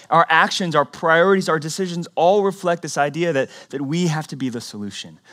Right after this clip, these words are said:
We have to figure things out. And Abram is a testimony to a God who's willing to fight for him, a God who will rescue him, a God who will speak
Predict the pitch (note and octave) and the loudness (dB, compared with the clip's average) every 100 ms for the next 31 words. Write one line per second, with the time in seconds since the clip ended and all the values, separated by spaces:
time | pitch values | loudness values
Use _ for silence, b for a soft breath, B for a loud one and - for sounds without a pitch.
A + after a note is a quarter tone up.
0 | B - E3 E3+ D#3+ D#3 - B2+ A#2 A#2 | B -6 -2 0 -2 -8 -8 -8 -8 -8
1 | G2+ G#2+ G2+ F#2+ G#2 C#3+ D3 E3+ D#3+ C#3+ | -8 -6 -8 -8 -6 -4 -2 -2 -2 -4
2 | B2 - - F#3 - E3+ A#2+ F#2+ D#2+ b | -6 -10 -8 -8 -6 -8 -8 -10 -14 b
3 | b b - C#3+ G#2+ B2+ C3+ C#3 A#2+ A#2+ | b b -8 -6 -2 2 2 2 -6 -10
4 | A#2 G2+ - - C3+ - D#3+ C#3+ D#3+ E3 | -10 -12 -12 -4 -4 -4 -8 -8 -8 -10
5 | - B B A#2 B2 C3 B2+ A#2 G2 A2+ | -16 B B -6 0 0 0 -6 -4 -2
6 | D#3 - F3+ E3+ E3 D3+ A#2 B2 G#2+ G2 | -2 -4 -4 -2 -2 -4 -4 -4 -6 -10
7 | - - F#3+ G#3+ G#3 | -10 -4 0 0 -2